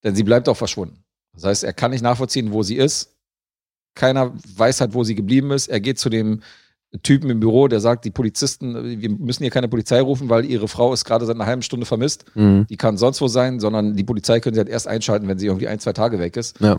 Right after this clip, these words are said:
Speaker 1: Das bringt jetzt nicht, wenn ich hier einen Polizisten rufe und sie sagen, seit einer halben Stunde ist ihre Frau weg.
Speaker 2: Das alte Problem.
Speaker 1: Genau, das alte Problem.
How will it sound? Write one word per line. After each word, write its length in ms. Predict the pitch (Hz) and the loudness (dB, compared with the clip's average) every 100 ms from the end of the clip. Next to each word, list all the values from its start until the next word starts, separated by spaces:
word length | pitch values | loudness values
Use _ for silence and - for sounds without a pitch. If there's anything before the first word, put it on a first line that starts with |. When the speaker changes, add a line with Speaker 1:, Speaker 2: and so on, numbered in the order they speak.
| - | 0
Speaker 1:
Das 160 | 95 | -8
bringt 180 | - 110 | -4 -2
jetzt 140 | 120 120 | -2 -4
nicht, 120 | 110 | -4
wenn 100 | 110 | -4
ich 60 | |
hier 80 | 113 | -4
einen 60 | 104 | -2
Polizisten 360 | 104 120 - | -2 -4 -2
rufe 100 | 107 | -2
und 100 | 107 | -2
sie 60 | 101 | -2
sagen, 240 | 107 107 | -2 -2
seit 120 | 101 104 | -2 0
einer 60 | |
halben 140 | 104 110 | -2 -2
Stunde 220 | 127 101 | -4 -4
ist 80 | 104 | -6
ihre 100 | 95 | 0
Frau 240 | 117 113 | 2 2
weg. 220 | 80 - - _ _ - | 0 -8 -20 _ _ -2
Speaker 2:
Das 220 | 87 - | 0 2
alte 180 | 98 85 | 2 2
Problem. 420 | 98 87 78 80 - | 2 2 0 -4 -2
Speaker 1:
Genau, 260 | 117 101 85 | 0 2 0
das 160 | 87 | -2
alte 160 | 87 - | -2 -2
Problem. 400 | - 80 78 | -4 -6 -10